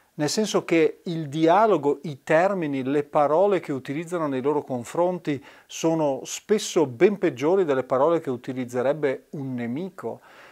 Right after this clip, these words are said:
E poi ci sono anche altre persone che hanno un silenzio che caratterizza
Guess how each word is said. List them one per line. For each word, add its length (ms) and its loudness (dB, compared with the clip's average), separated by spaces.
E 120 4
poi 240 0
ci 100 -6
sono 320 -2
anche 680 -2
altre 480 0
persone 600 -4
che 160 -2
hanno 600 2
un 200 -4
silenzio 760 -2
che 160 -12
caratterizza 880 -8